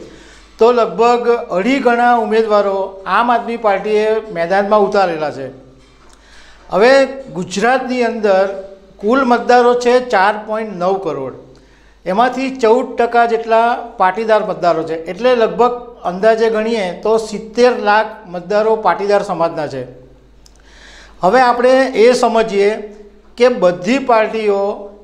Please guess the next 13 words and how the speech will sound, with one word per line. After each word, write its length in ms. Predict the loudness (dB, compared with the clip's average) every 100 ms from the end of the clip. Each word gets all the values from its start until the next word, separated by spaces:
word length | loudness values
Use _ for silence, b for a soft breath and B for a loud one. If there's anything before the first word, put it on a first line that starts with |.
| -4
પાટીદારોને 800 | -2 0 -2 0 0 0 -2 -4
મહત્ત્વ 500 | -4 0 0 0 -2
શું 260 | -2 -4 0
કામ 220 | 0 0
આપે 260 | -4 -4
છે. 180 | -8 -10 -14 -20 -20 b b 0
તો 120 | 0
પહેલી 400 | 2 0 0 -2
શરૂઆત 420 | 0 2 0 0
કરીએ 500 | -4 -4 -6 -8 -16 -20 -20 -20 -20 -20 b b b -20 _ -14 -2
ભાજપથી. 680 | 0 2 2 0 -8 -10 -14 -20 -20 _ _ _ -20 -20 -20 _ _ _ -20 -20 -20 -20 -20 -20 -20 -12 0
પહેલાં 400 | 2 4 2 2
પાટીદાર 640 | 2 0 0 0 2 2